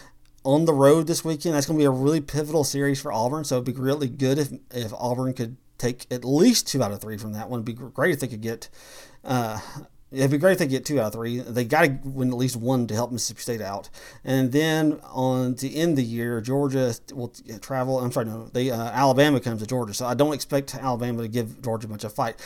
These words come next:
You really need Auburn to come through from Mississippi State and take two out of three. Or if they don't take two out of three, if they just win one, Mississippi State's gonna have to s-, ha-, probably sweep out both Ole Miss and South Carolina, and that's a tall task.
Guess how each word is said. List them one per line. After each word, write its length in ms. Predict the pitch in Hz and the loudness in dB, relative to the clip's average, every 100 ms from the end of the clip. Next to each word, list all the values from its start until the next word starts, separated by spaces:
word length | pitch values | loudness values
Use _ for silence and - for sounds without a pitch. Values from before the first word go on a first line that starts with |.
| - - | -16 -6
You 160 | 143 147 | 0 2
really 420 | 135 180 185 180 | 8 8 8 4
need 540 | 160 143 156 151 131 117 - - - - - _ 131 | 4 4 4 0 -4 -8 -14 -20 -20 -20 -20 _ 4
Auburn 320 | 139 143 143 | 6 6 4
to 60 | 127 | 2
come 200 | 139 127 | 0 0
through 180 | 139 127 | 0 -2
from 120 | 123 | -4
Mississippi 200 | 113 127 | -6 -6
State 220 | 131 127 | -4 -4
and 80 | 113 | -4
take 200 | 127 117 | -6 -4
two 200 | 139 131 | 0 0
out 80 | 113 | 0
of 100 | 104 | -4
three. 320 | 120 92 - - | -10 -10 -16 -10
Or 240 | 117 120 117 | -4 -2 0
if 80 | |
they 100 | 143 | 0
don't 320 | 139 143 190 - | 4 6 4 0
take 160 | 139 | -2
two 160 | - 123 | -2 -2
out 60 | |
of 60 | 113 | -2
three, 120 | 120 | -4
if 60 | 120 | -2
they 100 | 120 | 0
just 220 | 139 135 | 0 0
win 240 | 143 135 | 4 4
one, 340 | 139 160 117 113 - - - - | 6 4 4 -2 -8 -20 -18 -8
Mississippi 340 | 143 160 - 175 | -2 0 4 4
State's 60 | |
gonna 160 | 170 139 | 4 2
have 100 | 147 | 0
to 60 | - | -2
s-, 160 | - - - | -8 -8 -6
ha-, 160 | 127 135 - - - | -6 -8 -18 -20 -20
probably 420 | - 160 156 143 139 | -2 0 0 0 0
sweep 400 | - 160 151 156 | 0 -2 0 4
out 380 | 143 - - - | 4 2 -4 -12
both 340 | 131 131 127 | 0 0 0
Ole 160 | - 143 | 0 2
Miss 400 | 123 123 123 - - | 2 0 -2 -6 -8
and 420 | 113 107 104 110 - - - - - - - | -8 -6 -8 -10 -14 -20 -20 -20 -20 -20 -2
South 280 | 170 147 - | 4 4 4
Carolina, 320 | 127 139 113 | 0 2 2
and 80 | 123 | 0
that's 160 | 170 | 0
a 40 | - | 2
tall 200 | 170 143 | 2 2
task. 460 | 156 110 - - | 2 -2 -4 -10